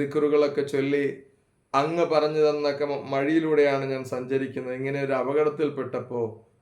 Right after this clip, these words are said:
ഞാൻ അങ്ങയുടെ പേര് വിളിച്ചതും ഇങ്ങനെ മെതിയടികൾ പറന്നു വന്ന് ആ എന്നെ ഉപദ്രവിച്ചവനെ തല്ലുകയും ഞാൻ രക്ഷപ്പെടുകയും ചെയ്തു. അള്ളാഹുവിൻ്റെ മഹത്തായ അനുഗ്രഹത്താൽ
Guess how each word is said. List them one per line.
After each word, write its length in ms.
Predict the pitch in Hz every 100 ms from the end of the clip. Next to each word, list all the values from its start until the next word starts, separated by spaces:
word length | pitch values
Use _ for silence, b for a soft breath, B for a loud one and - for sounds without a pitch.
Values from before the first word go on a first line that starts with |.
| _
ഞാൻ 220 | 123 127 127
അങ്ങയുടെ 340 | 127 135 139 139 135
പേര് 240 | 139 147 147
വിളിച്ചതും 500 | 139 131 147 131 127 117 -
ഇങ്ങനെ 220 | 123 135 131
മെതിയടികൾ 480 | 131 135 139 139 139 131
പറന്നു 300 | 127 131 143 131
വന്ന് 260 | 123 123 120 107 - b b b _ -
ആ 140 | 120 135 135 135
എന്നെ 180 | 135 139
ഉപദ്രവിച്ചവനെ 720 | 139 147 165 160 - 151 143 139 143
തല്ലുകയും 540 | 139 170 160 143 135 - 113
ഞാൻ 160 | 120 123
രക്ഷപ്പെടുകയും 680 | 117 - 139 135 135 131 127 117
ചെയ്തു. 260 | 120 113 113 110 110
അള്ളാഹുവിൻ്റെ 560 | 127 127 120 123 123 120
മഹത്തായ 440 | 120 117 - 131 127 120
അനുഗ്രഹത്താൽ 680 | 135 139 139 120 123 127